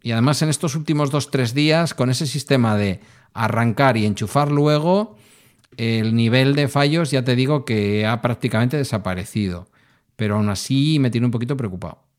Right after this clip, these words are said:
A mí las cosas si no funcionan, soy muy trastorno obsesivo compulsivo. Si las cosas no van finas como a mí me gustan, me, me puedo poner, pero, pero que muy mosqueado.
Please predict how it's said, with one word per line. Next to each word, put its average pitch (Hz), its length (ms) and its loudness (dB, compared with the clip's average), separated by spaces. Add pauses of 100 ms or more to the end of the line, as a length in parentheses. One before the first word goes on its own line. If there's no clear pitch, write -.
(140)
A 104 80 -6
mí 117 140 2
las 120 140 -2
cosas 117 260 -8
si - 80 -4
no 120 100 0
funcionan, 139 460 -2
soy 147 220 -2
muy 135 240 2
trastorno 113 460 -2
obsesivo 101 440 -4
compulsivo. 92 640 -8 (520)
Si - 180 -2
las 131 160 2
cosas 139 300 2
no 135 120 4
van 117 180 4
finas 113 340 0
como 120 200 0
a 127 40 2
mí 160 120 2
me 151 100 2
gustan, 175 640 0 (340)
me, 120 460 2
me 127 160 2
puedo 180 360 2
poner, 170 460 2
pero, 107 960 -2
pero 110 160 -2
que 110 100 -2
muy 127 140 2
mosqueado. 101 440 -4